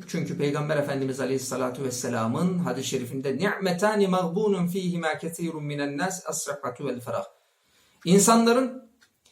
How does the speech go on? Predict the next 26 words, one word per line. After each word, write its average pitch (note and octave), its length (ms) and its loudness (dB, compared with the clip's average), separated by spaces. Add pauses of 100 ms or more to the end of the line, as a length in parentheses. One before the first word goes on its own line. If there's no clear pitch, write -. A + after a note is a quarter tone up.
(240)
kendisinde A3+ 1000 4 (1040)
aldanmış A3+ 580 6
olduğu G#3 380 8
iki B3 240 2
tane A3+ 500 6
büyük F#3 380 2
bir F3 140 10
nimet E3 360 4
vardır D3 380 2
ki F#3+ 260 0
bunlardan C#3+ 500 0
birisi A#2 300 -4
sağlık, C3 520 -2 (260)
diğeri D3 260 -2
ise D#3+ 500 -2
boş - 460 -6
vakit. A2+ 400 -8 (340)
Bizim D3 300 0
de C3+ 120 0
bugün D#3 460 -2 (260)
işte - 260 -6
sağlık C#3 560 0
üzerine A2+ 440 -2
de C3 100 -4
ne D#3+ 40 -4
yapacağız? C3 540 -6